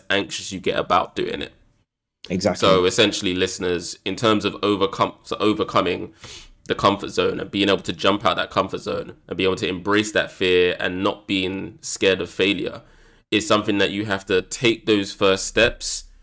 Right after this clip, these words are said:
Speaker 1: and then repeatedly take those first steps, and then doing something new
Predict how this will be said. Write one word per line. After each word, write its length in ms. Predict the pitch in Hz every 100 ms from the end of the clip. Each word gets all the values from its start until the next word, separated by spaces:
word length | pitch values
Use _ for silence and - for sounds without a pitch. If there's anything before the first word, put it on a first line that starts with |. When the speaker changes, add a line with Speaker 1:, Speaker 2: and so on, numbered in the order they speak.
| - - - - - -
Speaker 1:
and 140 | 95
then 220 | 98 92
repeatedly 840 | 90 - - 107 104 95 101 98 -
take 360 | - 104 95
those 200 | 98 90
first 300 | - 90 -
steps, 360 | - 87 - -
and 160 | 80
then 280 | 95 90 90
doing 340 | 87 107 107 104
something 500 | 101 95 92 92 95
new 400 | 104 92 117